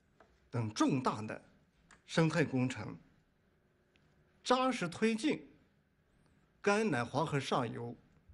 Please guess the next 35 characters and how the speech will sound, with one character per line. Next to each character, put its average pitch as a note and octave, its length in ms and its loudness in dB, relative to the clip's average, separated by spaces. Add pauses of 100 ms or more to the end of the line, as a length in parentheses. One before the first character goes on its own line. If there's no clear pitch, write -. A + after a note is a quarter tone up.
(520)
水 C#3+ 240 2
源 D3 200 2
涵 D#3+ 200 -2
养 A2 180 -2
区 D3+ 340 -4 (880)
山 G3 440 2
水 A#2 280 -4 (100)
林 D3+ 200 0
田 D#3 240 -2
湖 D#3 160 -6
草 A#2 240 -8
沙 A#2 320 -4 (880)
一 A3 260 2
体 A#2 220 -4
化 C#3 180 -2
的 A2+ 120 -4
修 D#3+ 260 -2
复 - 240 -10 (680)
和 - 120 -4
保 G#2+ 180 -2
护。 - 280 -12 (1700)
黄 F#3 240 6
河 G#3 100 2
甘 A3+ 240 2
肃 A3+ 240 -2
段 F3 180 2
的 B2 140 0
出 C4+ 380 0
境 E3+ 240 0
断 D3+ 200 2
面 C3+ 400 0 (1160)
连 C#3 280 2
续 E3+ 160 -4
八 G#3 320 0
年， A#2 320 0